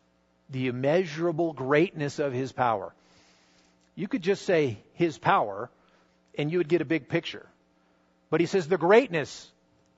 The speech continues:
of his power, and it's a bigger picture. But he goes beyond that, and he says the immeasurable greatness of his power. Do you think he's got a big picture of God's power in his mind?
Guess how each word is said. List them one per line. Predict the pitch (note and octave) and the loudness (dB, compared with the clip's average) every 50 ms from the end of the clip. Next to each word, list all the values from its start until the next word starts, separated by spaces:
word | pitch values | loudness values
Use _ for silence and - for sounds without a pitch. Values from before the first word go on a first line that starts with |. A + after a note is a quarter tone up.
| _ _ - | _ _ 2
of | E3 E3+ C#3+ | 2 2 4
his | D3+ D#3+ C#3 - | 2 -2 -4 -2
power, | - F3 E3+ D3+ C3+ A#2 G2+ F#2+ F#2 - _ _ _ _ _ _ _ _ _ | 2 4 6 6 6 4 0 -4 -8 -12 _ _ _ _ _ _ _ _ _
and | - D#3 D3+ | -2 -2 0
it's | D#3 - - | 0 -2 -4
a | C3 | -2
bigger | A#2 E3+ F3+ E3 E3+ - | 0 0 2 0 0 -4
picture. | - C3+ A2 - - - F#2+ F#2 - _ _ _ _ _ _ _ - | -4 -6 -6 -6 -8 -16 -16 -18 -20 _ _ _ _ _ _ _ -2
But | - F3+ | 0 2
he | |
goes | F3 A3+ A3+ D#3+ | 4 2 2 2
beyond | D#3+ F#3 E3+ E3 F3+ G#3+ B3 A#3 E3 | 2 4 4 6 6 6 4 6 4
that, | C#3+ C3 C3 | 4 2 2
and | B2+ | -2
he | B2+ F3+ | -6 -8
says | E3+ - - F3 D#3+ D#3+ F3 G3+ A3+ A3 - - - _ _ _ _ _ _ _ _ _ _ _ _ _ _ _ _ _ _ _ _ _ _ _ _ _ _ _ _ _ _ - | -6 -2 2 4 6 6 6 6 4 0 -4 -18 -20 _ _ _ _ _ _ _ _ _ _ _ _ _ _ _ _ _ _ _ _ _ _ _ _ _ _ _ _ _ _ -2
the | E3 G#3+ A3+ A3+ A3+ | -2 0 2 2 2
immeasurable | A#3 A#3+ B3 C#4+ E4 F#4 C#4 A#3+ D4+ D4 B3+ A3 G3 D#3+ B2+ - - _ _ _ _ _ _ _ _ - - | 4 6 8 8 8 6 4 0 2 2 4 4 4 2 2 0 -4 _ _ _ _ _ _ _ _ -16 -6
greatness | B2+ D#3 F3+ F#3+ F#3 F#3 D3+ C3+ A#2+ G#2+ - - - _ - | 0 6 6 6 6 6 2 -4 -6 -6 -8 -12 -14 _ -2
of | D3+ D3 B2+ | -2 -2 0
his | D#3+ D3+ C3 | -2 -4 -2
power. | - D#3 D3+ C3+ B2 A2 F#2+ F2 F2 - _ _ _ _ _ _ _ _ _ _ _ _ _ _ _ _ _ _ _ _ - | 0 2 2 4 4 2 0 -4 -10 -16 _ _ _ _ _ _ _ _ _ _ _ _ _ _ _ _ _ _ _ _ -4
Do | E3+ | -4
you | F3+ | -2
think | - A#3+ D4 C#4+ | 0 0 0 2
he's | D4 B3+ F3 | 2 0 4
got | A3 A3 A3+ A3 | 4 4 6 4
a | F#3+ | 4
big | C3 D3 G#3 A#3+ G#3 - | 6 4 4 4 4 0
picture | F#3 G3+ - - - G3+ | 0 0 0 0 0 0
of | E3 B2 | 0 4
God's | C3+ E3 F3 F3 - | 4 4 4 4 0
power | - - D#3+ E3 F#3 F#3+ | 0 0 2 2 2 2
in | F3+ F3+ | 0 0
his | F3 C#3+ | -2 -4
mind? | D3 E3 E3+ F#3+ A3+ B3+ A#3+ | -2 -2 -2 -2 -2 -4 -6